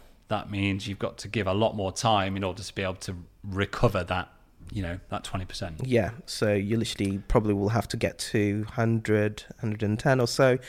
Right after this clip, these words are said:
Speaker 2: in order to start seeing that money come back to you, really.
Speaker 1: Yeah.
Speaker 2: So, so yeah, um, and I'm still, oh, still feel fearful,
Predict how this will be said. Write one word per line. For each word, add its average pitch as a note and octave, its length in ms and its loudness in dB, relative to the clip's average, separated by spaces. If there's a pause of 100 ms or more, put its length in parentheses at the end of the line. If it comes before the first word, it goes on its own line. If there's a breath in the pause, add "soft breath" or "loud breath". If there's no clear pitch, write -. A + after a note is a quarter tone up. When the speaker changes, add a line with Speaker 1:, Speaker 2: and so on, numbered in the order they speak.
(240 loud breath)
Speaker 2:
in B2 100 4
order A2+ 160 4
to - 100 -4
start - 240 2
seeing A#2+ 220 4
that A2 140 4
money A2 200 2
come A2 240 -2
back G#2 280 -4
to G#2+ 100 -2
you, F#2 160 2
really. F2 180 0
Speaker 1:
Yeah. G2+ 140 4 (560 loud breath)
Speaker 2:
So, B2 540 6
so - 180 4
yeah, A#2 320 8 (200)
um, A#2+ 420 4 (160)
and C3 100 0
I'm C#3+ 80 2
still, E3 400 6
oh, A2+ 320 2 (240)
still - 240 2
feel G#2+ 200 4
fearful, - 600 4